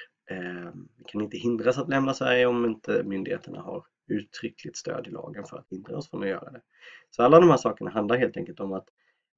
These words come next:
eh, garantera en, eh, en generell frihet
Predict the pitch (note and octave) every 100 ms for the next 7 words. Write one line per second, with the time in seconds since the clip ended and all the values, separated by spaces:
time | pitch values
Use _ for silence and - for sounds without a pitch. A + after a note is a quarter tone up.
0 | - F2 E2 - G2+ G2+ G2+ A#2+ C#3+ B2
1 | A2+ A2 - G2 F#2+ F#2+ F#2+ F#2+ F#2+ -
2 | _ _ _ - F2+ F2+ F2+ F#2 - _
3 | _ - _ - - D#3+ G#2+ G2+ - G3
4 | F2+ F#2+ - _ C3 G#2+ B2 -